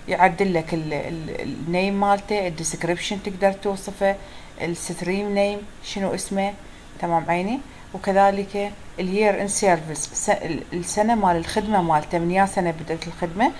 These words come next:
مثلًا أني من ألف وتسعمية وستة وثمانين،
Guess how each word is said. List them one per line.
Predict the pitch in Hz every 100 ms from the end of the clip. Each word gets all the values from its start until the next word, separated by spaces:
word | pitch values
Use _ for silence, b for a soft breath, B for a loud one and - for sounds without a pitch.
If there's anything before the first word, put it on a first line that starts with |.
| B B 262
مثلًا | 269 196 185 - - - -
أني | 196 202 240
من | 214
ألف | 226 220 185
وتسعمية | 180 - 151 175 196 233 370 -
وستة | 277 - 190 302
وثمانين، | 285 - 160 117 76